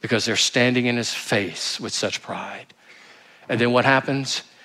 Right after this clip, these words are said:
He wipes them all out. But then again, humanity comes back.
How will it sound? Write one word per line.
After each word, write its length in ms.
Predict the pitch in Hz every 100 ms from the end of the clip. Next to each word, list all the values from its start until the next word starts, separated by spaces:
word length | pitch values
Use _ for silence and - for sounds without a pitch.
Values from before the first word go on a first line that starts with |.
| -
He 100 | 120
wipes 340 | 101 104 110
them 140 | - 107
all 160 | 101
out. 280 | 95 - 98 - _ _ _ _ _
But 120 | - -
then 200 | 127 131
again, 520 | 120 127 113 90 - _ - -
humanity 560 | 131 107 110 120 117
comes 300 | 107 127 113
back. 540 | 107 113 95 90 -